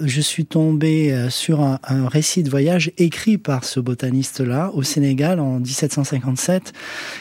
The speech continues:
Et ce qui m'a fasciné dans ce récit de voyage, c'est que j'ai vu un Sénégal ancien qui ne reviendra plus.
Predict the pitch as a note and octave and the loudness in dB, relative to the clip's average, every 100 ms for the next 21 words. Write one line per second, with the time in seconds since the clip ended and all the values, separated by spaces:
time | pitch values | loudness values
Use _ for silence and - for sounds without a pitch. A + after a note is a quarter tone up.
0 | - - D3 C#3 - - F3+ F3 D#3 - | -16 0 2 2 0 2 4 4 4 2
1 | E3+ - E3 F#3 F3 C#3 C3 C3 B2+ C#3 | 0 2 2 4 4 2 2 2 2 0
2 | A#2+ C3 E3 E3 - C3+ C3+ A#2+ C3 D3+ | 0 2 2 0 -2 -2 0 2 2 2
3 | D#3+ C3 - B2+ B2+ B2+ B2+ A#2+ A#2+ - | 2 0 0 2 2 2 2 -2 -6 -2
4 | D3+ C#3+ - - B2 D#3+ - - - - | 0 0 -2 -4 -4 -4 -12 -20 -20 -20
5 | - C#3 C3 B2+ D3 D#3 D3 C#3 C3+ - | -2 2 4 2 2 2 2 2 -2 -4
6 | B2+ | -6